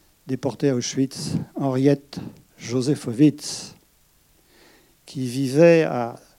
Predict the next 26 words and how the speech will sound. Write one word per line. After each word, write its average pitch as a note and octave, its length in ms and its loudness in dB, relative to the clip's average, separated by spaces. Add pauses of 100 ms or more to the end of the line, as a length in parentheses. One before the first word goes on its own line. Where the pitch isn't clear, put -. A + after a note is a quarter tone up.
(200)
deux D3 120 8
cents D#3 200 4
mètres D#3 200 6
d'ici, D#3 400 4 (560)
avait C3 220 0
dix-huit E3 320 6
mois. F3+ 340 0 (3750)
Donc D3+ 160 2
on D#3 80 6
ne D3+ 40 4
sépare F3 340 4
pas D#3 120 0
les C#3 120 2
mères. B3 400 4 (880)
Les G#3 80 8
mères B3+ 180 8
pourraient A#3+ 320 4
rentrer A3+ 340 -2
dans G#3+ 120 2
le G3 60 -2
camp A#3 140 0
pour G3 140 0
travailler. F#3+ 560 2
Non, C3+ 420 6
on A#2 60 -6
préfère D3 540 4